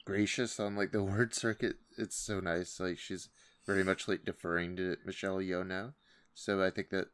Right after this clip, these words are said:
it's very possible that, that she's pushing it over. But I think, like, just out of natural voting, I think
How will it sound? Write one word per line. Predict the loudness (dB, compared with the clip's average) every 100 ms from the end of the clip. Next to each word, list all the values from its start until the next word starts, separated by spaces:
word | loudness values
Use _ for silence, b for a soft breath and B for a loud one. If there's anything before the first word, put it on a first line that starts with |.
| -12
it's | -10
very | -2 -2 0
possible | -2 -4 -6 -8 -8
that, | -8 -10 b b b _
that | -10
she's | -8 -8
pushing | -2 -2 0 0
it | 2
over. | 2 0 0
But | 2
I | 2
think, | 0 0
like, | 0 0 -10 b b b _
just | -8 0
out | 4 4
of |
natural | 2 0 0 -6
voting, | -2 -2 -2 -4
I |
think | -6 -10